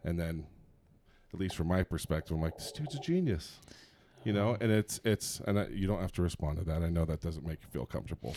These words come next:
Speaker 1: but,
Speaker 2: <laughs>
Speaker 1: but I think that that might be, there's a common denominator with very successful, very, you know, you, you look at some of the greatest comics. I think comics are so brilliant.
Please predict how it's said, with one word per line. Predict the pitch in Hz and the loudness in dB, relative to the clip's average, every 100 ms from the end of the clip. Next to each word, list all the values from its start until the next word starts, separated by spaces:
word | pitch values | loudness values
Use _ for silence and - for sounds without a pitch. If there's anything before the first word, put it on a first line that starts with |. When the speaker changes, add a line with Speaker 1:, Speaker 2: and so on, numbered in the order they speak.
| - | 6
Speaker 1:
but, | 127 92 - - - - 294 | 8 8 2 -4 -12 -6 -4
Speaker 2:
<laughs> | - 277 - - - | -2 -4 -6 -18 2
Speaker 1:
but | 156 | 6
I | 156 | 6
think | 143 170 156 | 6 4 2
that | 156 | 2
that | 147 135 | 2 0
might | 139 143 123 | -2 -2 0
be, | 139 135 123 - - - - - - - - - _ - | 2 2 0 -8 -18 -18 -20 -20 -20 -20 -20 -20 _ -2
there's | 123 | 0
a | 110 | 0
common | - 135 147 | 0 0 2
denominator | 113 95 98 107 87 82 | 2 2 2 2 2 2
with | 82 | 0
very | 92 92 87 | 0 0 0
successful, | - - - 87 - 92 87 | -4 -4 -2 -2 -2 -2 0
very, | 87 87 85 80 - - - - - - _ _ _ _ _ _ _ _ _ _ _ _ | 0 0 0 -2 -10 -20 -20 -20 -20 -20 _ _ _ _ _ _ _ _ _ _ _ _
you | - | -2
know, | 82 78 | 0 0
you, | 95 - | -2 -2
you | 95 | 0
look | 95 95 | 0 -2
at | 98 | -4
some | - 92 | -2 -2
of | 87 | 0
the | 85 - - | -2 -6 -8
greatest | 87 85 82 | -4 -2 -4
comics. | - - 85 78 - - | -6 -6 -4 -4 -8 -8
I | - | -6
think | - 107 - | -4 -4 -4
comics | 90 90 82 - | -2 0 0 -2
are | 76 | -6
so | - - 80 | -6 -2 0
brilliant. | 71 76 78 78 71 | 0 -2 -2 -2 -4